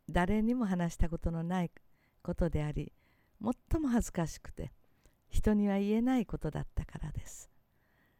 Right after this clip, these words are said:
私の中で完全に封印していたことなので、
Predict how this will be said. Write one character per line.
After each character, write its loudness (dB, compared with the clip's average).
私 4
の 4
中 2
で 2
完 0
全 2
に 2
封 6
印 6
し -4
て 4
い 0
た 4
こ -2
と 0
な 2
の -2
で、 0